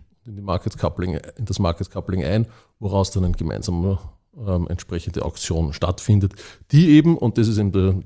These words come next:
das Interessante daran, auch an dem ganzen, an der C A C M Umsetzung und an dem Nemo-Betrieb, in die, ähm,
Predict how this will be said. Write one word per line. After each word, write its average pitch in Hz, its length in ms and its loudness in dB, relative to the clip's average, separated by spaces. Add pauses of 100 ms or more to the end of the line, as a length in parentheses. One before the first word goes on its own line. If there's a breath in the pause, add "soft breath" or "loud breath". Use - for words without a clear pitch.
(180)
das 101 160 -6
Interessante 123 500 0
daran, 123 320 2
auch 87 220 0
an 87 100 -2
dem 85 180 -4
ganzen, 92 360 -2 (560 soft breath)
an 104 140 0
der 92 120 0
C 95 160 0
A 87 80 2
C 90 140 0
M 120 140 4
Umsetzung 107 760 0
und 92 300 -4
an 80 120 -4
dem 90 160 -2
Nemo-Betrieb, 113 720 -2 (460)
in 123 380 6 (540)
die, 98 320 6 (340)
ähm, 95 300 2